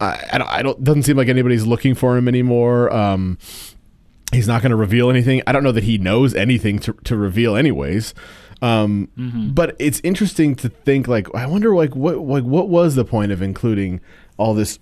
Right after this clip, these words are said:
Speaker 1: secret society stuff, and, and it, you know, it, it, it, you could have, you could have, um, you know, had him go to some orgy and, you know, in the vi-,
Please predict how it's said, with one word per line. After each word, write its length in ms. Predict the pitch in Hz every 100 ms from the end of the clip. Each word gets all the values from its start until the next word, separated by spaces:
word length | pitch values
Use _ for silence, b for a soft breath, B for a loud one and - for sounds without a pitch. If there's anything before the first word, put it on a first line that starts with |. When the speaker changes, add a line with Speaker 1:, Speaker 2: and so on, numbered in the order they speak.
| -
Speaker 1:
secret 340 | - 127 110
society 440 | - 110 104 104 98
stuff, 300 | - 95 120
and, 140 | 107 B B B
and 100 | 143
it, 120 | 135 -
you 80 | 170
know, 100 | 165
it, 160 | 151 -
it, 260 | - 117 - -
it, 120 | 107 -
you 180 | 147 165
could 200 | 202 180
have, 300 | 165 117 123
you 160 | 147
could 220 | 143 180
have, 240 | 170 143 127
um, 340 | 120 107 98
you 80 | 135
know, 80 | 98
had 180 | 90 104
him 100 | 98
go 200 | 101 113
to 120 | 107
some 340 | - 123 117 - B B B
orgy 540 | 120 135 120 139 139
and, 280 | 131 131 127 143
you 80 |
know, 280 | 120 113 113
in 460 | 117 117 117 107 113 _ 143
the 80 |
vi-, 260 | 120 156